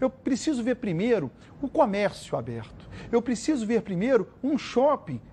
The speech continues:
aberto. Se você tem medidas para a prática de treinamento para os jogadores, você tem que ter medidas, claro que não compete à federação, é, é, para a volta do comércio,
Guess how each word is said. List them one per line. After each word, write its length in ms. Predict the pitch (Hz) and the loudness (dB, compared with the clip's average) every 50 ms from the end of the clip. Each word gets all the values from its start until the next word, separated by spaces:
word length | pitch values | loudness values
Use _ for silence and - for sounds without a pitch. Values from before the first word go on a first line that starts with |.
| - - | -2 0
aberto. 540 | - 143 123 - 123 117 107 - - - - - - - | 2 2 2 0 -2 -4 -4 -8 -12 -18 -18 -16 -14 -6
Se 100 | - - | -2 0
você 240 | 330 381 - 370 370 | 2 2 4 2 4
tem 160 | - 370 339 | 4 4 4
medidas 720 | 339 302 220 160 120 - 196 240 285 202 151 143 139 - - | 6 4 4 2 2 2 2 2 4 4 2 -2 -2 -2 0
para 220 | - 196 208 185 | 4 4 4 4
a 40 | - | 2
prática 460 | - 190 208 226 220 202 - - 160 | 0 0 2 2 0 -2 -4 -6 -4
de 80 | 156 165 | -4 0
treinamento 680 | - 190 226 226 220 165 143 156 220 269 277 - 196 | 2 2 4 4 4 2 2 2 2 2 2 0 -2
para 240 | - - 180 170 165 | 0 2 2 2 2
os 80 | 147 | 2
jogadores, 640 | 151 160 143 131 123 123 160 226 294 233 156 - - - - - - | 2 2 2 0 0 2 2 4 4 2 2 -2 -6 -14 -18 -10 -2
você 120 | - 330 | 0 0
tem 140 | - - 339 | 2 2 2
que 60 | - - | 2 2
ter 100 | 320 277 | 2 2
medidas, 760 | 285 226 160 123 110 170 247 320 269 170 143 131 - - - - - | 4 2 0 0 2 2 4 4 4 2 0 -2 -4 -8 -16 -18 -14
claro 300 | - - - 208 202 165 | -12 -2 2 4 4 4
que 80 | - 151 | 4 2
não 80 | 143 135 | 0 2
compete 340 | - 143 131 147 135 - | 2 2 4 4 4 2
à 60 | - 120 | 2 0
federação, 640 | 147 135 139 135 127 - - 202 262 294 226 - - - - - - | 2 2 2 2 2 2 4 6 6 6 6 2 -2 -10 -16 -4 2
é, 80 | 175 180 | 4 4
é, 480 | 190 170 185 208 196 190 175 165 156 - - - - - - - - - - | 6 4 4 2 4 4 4 4 4 0 -6 -18 -20 -20 -20 -20 -20 -4 2
para 440 | - 226 240 277 302 302 294 - - - | 4 6 6 6 4 2 2 0 0 0
a 120 | - 233 | 2 2
volta 320 | 170 143 190 226 254 233 294 | 4 6 6 4 4 4 0
do 100 | 330 - | -4 0
comércio, 640 | 339 370 349 247 185 214 277 240 - - - - | 0 2 2 4 4 2 2 2 0 -6 -14 -14